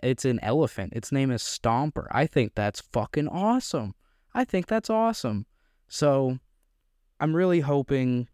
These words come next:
that this reverse boycott plan can, you know, do something. I, uh, just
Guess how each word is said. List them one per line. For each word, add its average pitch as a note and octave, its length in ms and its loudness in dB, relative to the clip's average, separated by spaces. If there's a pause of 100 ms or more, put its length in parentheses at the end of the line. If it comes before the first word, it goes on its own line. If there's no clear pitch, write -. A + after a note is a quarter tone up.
(320)
that A#2 480 2 (480)
this A#2 320 0
reverse B2 400 2
boycott A2+ 720 0
plan A2+ 680 -2 (420)
can, G#2 640 0 (640)
you A#2 100 0
know, G#2 320 0 (540)
do C3 140 2
something. - 520 -2 (180)
I, A2+ 340 0 (340)
uh, B2+ 100 2
just C3+ 320 -2